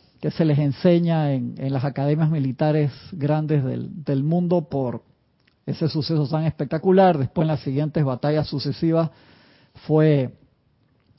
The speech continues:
fueron victorias y después fueron a buscar los persas allá a su casa, en serio. Sí, eso no, no, no se quedó así tampoco. Cuando uno ve todos esos vestigios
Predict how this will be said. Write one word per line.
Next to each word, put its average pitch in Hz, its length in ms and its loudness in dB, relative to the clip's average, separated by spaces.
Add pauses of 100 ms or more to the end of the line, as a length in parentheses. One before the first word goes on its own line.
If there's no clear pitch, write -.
fueron 165 260 2
victorias 202 580 6
y 165 100 6
después 151 300 0
fueron 185 240 2
a - 20 0
buscar 156 260 2
los 165 120 2
persas 175 240 0
allá 156 200 2
a - 20 0
su 165 120 -4
casa, 165 300 0
en 131 100 -4
serio. 131 380 -2 (100)
Sí, 143 80 -6
eso 147 420 -2
no, 165 260 -2
no, 165 160 -2
no 160 160 -4
se 175 120 -2
quedó 147 220 2
así 156 240 -2
tampoco. 131 480 -4
Cuando 131 180 -2
uno 151 200 0
ve 156 220 2
todos 160 400 0
esos 147 160 -2
vestigios 143 640 -2